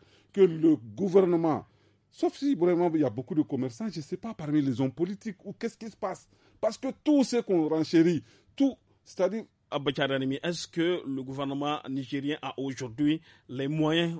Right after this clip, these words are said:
Speaker 2: ou même la capacité de contrôler les prix des, des, des produits ?
Speaker 1: Ils doivent, ils doivent. Nous, on,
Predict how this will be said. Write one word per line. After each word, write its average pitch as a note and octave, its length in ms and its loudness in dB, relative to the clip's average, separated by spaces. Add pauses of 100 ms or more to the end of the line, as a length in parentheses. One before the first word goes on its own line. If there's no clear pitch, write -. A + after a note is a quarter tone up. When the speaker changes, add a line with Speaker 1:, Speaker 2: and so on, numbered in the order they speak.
Speaker 2:
ou F3 80 0
même E3+ 220 2
la C#3+ 100 0
capacité D3 840 -6
de A#2+ 120 -10
contrôler C3+ 680 -6
les B2+ 140 -8
prix C#3+ 220 -6
des, A#2 260 -8
des, A2 120 -12
des G#2+ 120 -12
produits ? A3+ 240 2
Speaker 1:
Ils D#3+ 80 -2
doivent, A3+ 420 2 (360)
ils F#3 160 -2
doivent. G#3 360 -6 (260)
Nous, A#3+ 260 2
on, F3+ 80 0